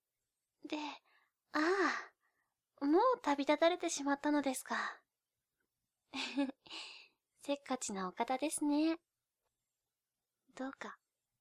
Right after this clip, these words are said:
良い旅路を。安心してください。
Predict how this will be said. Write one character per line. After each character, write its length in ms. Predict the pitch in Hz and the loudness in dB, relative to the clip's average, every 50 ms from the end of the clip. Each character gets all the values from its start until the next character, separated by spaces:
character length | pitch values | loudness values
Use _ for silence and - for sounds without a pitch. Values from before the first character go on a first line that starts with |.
| _ _ | _ _
良 120 | - 262 294 | -2 0 0
い 60 | 302 | 0
旅 280 | - - 262 226 233 220 | -2 -6 -8 -8 -8 -8
路 160 | 226 240 240 247 | -6 -6 -4 -4
を。 120 | 262 - _ _ _ _ _ _ _ _ _ _ _ _ _ _ _ _ _ _ _ _ _ _ _ _ _ _ _ _ _ _ - | -4 -6 _ _ _ _ _ _ _ _ _ _ _ _ _ _ _ _ _ _ _ _ _ _ _ _ _ _ _ _ _ _ -6
安 200 | 240 254 269 285 | -2 -2 -2 -2
心 240 | - - 311 311 311 | -2 0 2 2 2
し 40 | - | 2
て 100 | 349 320 | 0 -2
く 100 | - 320 | 2 2
だ 120 | 330 330 | 2 2
さ 200 | - - 330 320 | 2 0 -2 -2
い。 160 | 302 - - | -2 -4 -8